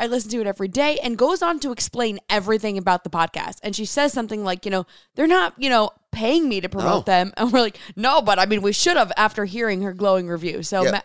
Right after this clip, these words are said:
Speaker 1: Magdalena, thank you very much for not only listening every morning. I know you said you do it when you're opening up the store every morning, but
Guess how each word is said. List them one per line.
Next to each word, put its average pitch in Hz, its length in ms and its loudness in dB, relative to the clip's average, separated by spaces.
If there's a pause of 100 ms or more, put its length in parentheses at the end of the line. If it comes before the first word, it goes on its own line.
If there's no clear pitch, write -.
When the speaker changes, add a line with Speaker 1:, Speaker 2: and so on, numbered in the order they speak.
Speaker 1:
Magdalena, 240 580 0 (460)
thank 247 220 4
you 247 80 4
very 226 280 4
much 233 280 -2
for - 100 -12
not 214 160 0
only 214 240 -4
listening 254 500 2
every 262 220 2
morning. 247 460 0
I 202 80 -4
know 196 100 -4
you 185 120 -8
said 202 160 -10
you 185 100 -8
do 196 260 0
it 190 40 -2
when 180 180 -2
you're 131 100 -6
opening 185 280 -6
up - 180 -8
the - 80 -20
store 220 340 4
every 226 180 0
morning, 233 360 -6 (240)
but 190 140 -6